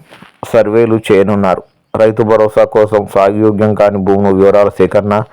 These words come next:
ప్రత్యేక యాప్లో భూముల వివరాల నమోదు, కలెక్టర్లతో సిఎస్ టెలికాన్ఫరెన్స్.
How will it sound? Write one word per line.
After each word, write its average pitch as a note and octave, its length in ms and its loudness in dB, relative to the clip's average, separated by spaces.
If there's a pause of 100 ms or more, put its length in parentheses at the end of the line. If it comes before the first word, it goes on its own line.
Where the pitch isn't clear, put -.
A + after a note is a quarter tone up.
(380)
ప్రత్యేక A#2 340 0
యాప్లో A2+ 460 2
భూముల G#2 380 0
వివరాల A2 340 2
నమోదు, G#2 540 0 (520)
కలెక్టర్లతో A#2 800 0 (1000)
సిఎస్ A#2 500 0
టెలికాన్ఫరెన్స్. G2+ 760 -2